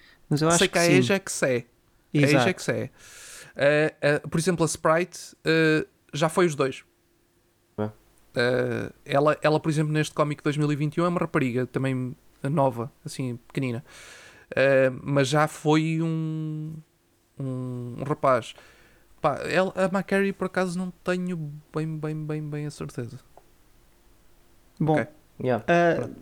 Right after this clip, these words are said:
Speaker 1: eu, sinceramente, é assim, eh, Eternals preferidos, Thena e, e o Fastos.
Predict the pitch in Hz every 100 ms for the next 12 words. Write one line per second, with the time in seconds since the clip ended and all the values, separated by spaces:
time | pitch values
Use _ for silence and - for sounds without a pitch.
0 | - - 185 208 208 - _ - - -
1 | - 196 185 214 185 185 196 190 - 190
2 | 196 190 190 190 190 - - _ _ -
3 | - - - - - - - - - -
4 | - - _ _ _ _ 165 170 - 170
5 | 127 104 - - 165 156 160 156 151 151
6 | 147 143 - 160 151 165 165 160 - -
7 | - 156 156 147 - - _ - - 175
8 | 185 185 185 - _ _ _ _ 143 147
9 | 147 147 143 143 143 143 143 139 143 139
10 | 131 - _ _ _ _ _ - - _
11 | - - - - - - - - - -
12 | _ - 170 156 143 117 - - - -